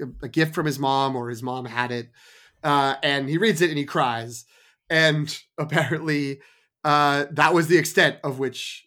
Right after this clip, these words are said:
to which Miyazaki always wanted to use it in this, but he wanted to call it that. Uh, he wanted to call it How Do You Live? And I guess other people at Studio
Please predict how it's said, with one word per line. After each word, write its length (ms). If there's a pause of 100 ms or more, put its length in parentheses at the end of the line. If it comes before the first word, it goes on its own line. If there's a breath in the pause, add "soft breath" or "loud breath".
(160)
to 100
which 140
Miyazaki 420
always 280
wanted 200
to 80
use 200
it 200
in 120
this, 360
but 80
he 60
wanted 200
to 140
call 240
it 140
that. 260 (540 loud breath)
Uh, 220
he 80
wanted 260
to 80
call 300
it 100
How 120
Do 80
You 140
Live? 380 (360 soft breath)
And 240
I 60
guess 280
other 220
people 320
at 80
Studio 640